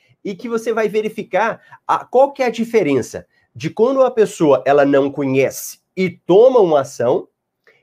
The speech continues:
e daquelas pessoas, às vezes, que não conhece e acaba deixando por isso mesmo, né? Acaba ficando só na fase aí da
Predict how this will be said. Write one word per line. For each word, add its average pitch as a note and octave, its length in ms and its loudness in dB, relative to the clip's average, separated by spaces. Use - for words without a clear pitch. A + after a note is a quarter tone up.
e A#3+ 100 -10
daquelas C4 380 -2
pessoas, A3 380 -4
às G3 140 -2
vezes, G#3+ 240 0
que C#4+ 260 -12
não C#4+ 240 2
conhece E4 540 0
e D4 80 -2
acaba A#3 380 -4
deixando A3+ 340 -4
por A3 120 -4
isso G#3+ 180 -12
mesmo, F#3 320 0
né? D3 180 0
Acaba E3 400 0
ficando E3+ 440 -4
só E3+ 200 -4
na F#3 120 0
fase C#3+ 380 0
aí C#3 80 -4
da C3+ 300 0